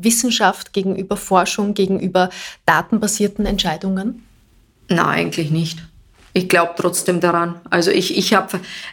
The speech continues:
Speaker 2: wichtig ist ja immer das Vertrauen. Wenn jemand zum Arzt geht, ist das Vertrauen das Allerwichtigste. Es ist nicht immer evidenzbasiert, ja,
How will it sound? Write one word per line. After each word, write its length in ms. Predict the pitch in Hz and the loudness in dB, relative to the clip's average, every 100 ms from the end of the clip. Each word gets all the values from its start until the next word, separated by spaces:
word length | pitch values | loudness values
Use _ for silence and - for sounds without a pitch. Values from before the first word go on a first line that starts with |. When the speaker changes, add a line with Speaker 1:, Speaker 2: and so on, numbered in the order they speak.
| - | -2
Speaker 2:
wichtig 420 | 214 262 302 247 | 0 2 2 2
ist 160 | 233 | 2
ja 80 | 226 | 4
immer 160 | 214 220 | 4 4
das 160 | 196 | 2
Vertrauen. 480 | - 180 - 170 160 | 2 0 0 0 0
Wenn 120 | 175 | 0
jemand 280 | 190 208 214 | 2 2 2
zum 140 | 214 - | 0 2
Arzt 360 | - - - | 2 0 0
geht, 160 | 202 202 | 0 2
ist 160 | 208 | 0
das 140 | 208 196 | 0 0
Vertrauen 400 | 180 180 175 190 | -2 0 2 2
das 160 | 190 | 0
Allerwichtigste. 840 | 170 175 180 180 - 160 - 180 160 - _ - - - - - - - - _ _ _ | 2 2 0 -2 -6 -6 -4 -6 -8 -14 _ -18 -14 -14 -14 -16 -18 -20 -20 _ _ _
Es 160 | 208 214 | 2 4
ist 180 | 247 | 4
nicht 240 | 269 262 - | 4 4 4
immer 480 | 233 240 233 220 196 180 196 - | 4 6 6 4 0 -6 -12 0
evidenzbasiert, 1300 | 214 214 233 214 233 226 - 185 185 170 160 160 175 | 4 4 4 4 4 2 0 0 0 -2 -2 0 2
ja, 260 | 233 302 | 2 -2